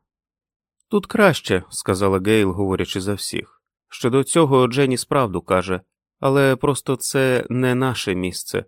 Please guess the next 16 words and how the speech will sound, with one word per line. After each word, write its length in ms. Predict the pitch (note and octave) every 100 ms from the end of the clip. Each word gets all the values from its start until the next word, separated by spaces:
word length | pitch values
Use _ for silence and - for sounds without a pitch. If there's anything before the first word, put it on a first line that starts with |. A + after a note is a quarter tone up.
| _ _ _ -
Воно 340 | D3+ D#3 D#3+
не 120 | D#3+
тут. 380 | D#3+ B2 F2+ _ _ _ _ _
І 120 | C#3+
хто 260 | - E3 D3
зна, 280 | G#2+ F#2+ F#2
може, 300 | A#2 C3+ C#3
те, 220 | D3+ C3+
що 260 | - B2+
оце 260 | A#2 - B2
там 340 | - A#2+ A2+
трапилося, 800 | G#2+ C3 B2+ A#2 A2 - A2+ G#2+ -
зробить 540 | G2+ A2+ A2+ A2 _
те 180 | A#2+ A2+
місце 380 | G#2+ - - G#2+
кращим". 600 | A2 G#2+ - - F#2+